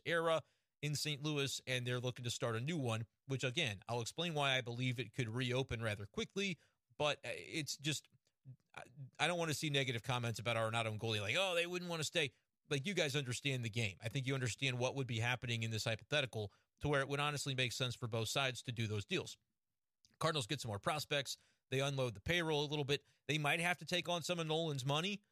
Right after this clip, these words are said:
um, which, which could hurt a little bit in keeping the payroll down, but they could also kinda make that decision of maybe they, they do what the Rockies did, and they didn't take as much, um, in, in prospects coming in.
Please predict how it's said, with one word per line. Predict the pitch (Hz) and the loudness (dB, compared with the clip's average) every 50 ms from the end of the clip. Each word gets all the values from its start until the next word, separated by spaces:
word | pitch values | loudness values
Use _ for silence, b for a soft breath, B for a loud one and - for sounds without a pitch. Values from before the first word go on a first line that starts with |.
| _ _ _ - | _ _ _ -2
um, | 127 131 123 120 117 117 113 120 | 0 0 2 2 0 0 0 -2
which, | 131 135 - - - 151 | -2 -2 -4 -4 -4 -4
which | 151 143 - | -4 -2 -2
could | - 165 147 120 | -2 -2 0 2
hurt | 151 151 151 | 2 2 2
a | 147 | 2
little | 123 117 143 170 160 | 0 0 0 0 0
bit | 143 160 165 - | 0 0 -2 0
in | - 147 147 | -2 -4 -2
keeping | - 165 156 - 147 | -2 -2 -2 -2 -4
the | 127 | -2
payroll | - 156 160 151 151 156 151 | 0 0 0 2 0 0 0
down, | 135 143 147 156 156 156 b b b b b b | 2 2 2 0 0 -4 b b b b b b
but | 117 110 135 139 135 127 | -2 2 2 2 2 2
they | 139 139 | 0 -2
could | 135 - 135 | 0 2 2
also | 135 139 147 143 - - 156 143 139 | 4 4 4 2 0 2 2 0 0
kinda | - 143 139 135 | 0 -2 0 0
make | 135 139 131 | 0 0 2
that | - 127 123 | 0 0 0
decision | - 107 - 147 147 123 123 117 | -2 -2 0 0 0 2 2 0
of | 113 110 98 - _ _ _ - | 0 0 -2 -6 _ _ _ -2
maybe | 113 113 120 127 | 0 0 2 2
they, | 139 139 131 - _ - | 2 0 0 -2 _ -2
they | 123 117 113 113 - _ _ _ _ _ _ _ _ | -2 -2 -2 -4 -12 _ _ _ _ _ _ _ _
do | - 110 107 | -2 0 0
what | 123 131 | 0 0
the | - 156 | 2 2
Rockies | 165 185 202 185 - 156 139 113 | 4 4 4 2 2 -2 -4 -2
did, | - 127 123 127 123 | 0 0 0 0 0
and | 120 | 0
they | 113 107 | -2 -2
didn't | 113 127 143 131 | 0 -2 -2 -2
take | - 151 170 143 156 | 0 0 0 0 -2
as | 139 120 127 | -4 -2 -2
much, | 127 123 123 - - - - _ _ _ _ _ - | 0 0 -2 -2 -6 -8 -10 _ _ _ _ _ -4
um, | 120 120 120 117 117 - | -2 -2 0 -2 -2 -2
in, | 131 127 127 135 | -2 -4 -2 -2
in | - 127 120 | -2 -2 -2
prospects | - - 151 165 156 - - 135 117 - - - | 0 0 0 0 0 0 0 0 0 0 -2 -4
coming | - 131 123 131 190 | -4 -2 0 0 0
in. | 240 233 160 131 113 | 2 2 2 0 0